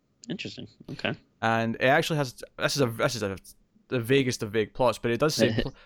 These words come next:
Speaker 2: plot details are being under wraps, but rumors claim it will follow two women on the run from a monster.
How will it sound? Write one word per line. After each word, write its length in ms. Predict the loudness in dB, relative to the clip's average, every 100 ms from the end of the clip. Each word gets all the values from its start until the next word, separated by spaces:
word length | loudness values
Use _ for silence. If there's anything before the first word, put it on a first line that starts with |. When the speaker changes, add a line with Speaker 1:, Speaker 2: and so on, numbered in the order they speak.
| -6
Speaker 2:
plot 240 | 2 4 4
details 360 | 2 2 2
are 80 | 2
being 160 | 2 2
under 140 | 2
wraps, 320 | 4 4 2
but 640 | -4 -2 4 4 2 -8 -16 -20 -18 0
rumors 340 | 2 4 2
claim 260 | 2 2 2
it 100 | 2
will 80 | -2
follow 400 | 0 2 4 0
two 260 | -2 0
women 300 | 2 2 0
on 160 | -2 -2
the 80 | -2
run 160 | -2 -4
from 160 | -4
a 40 | -2
monster. 500 | -2 -4 -8 -10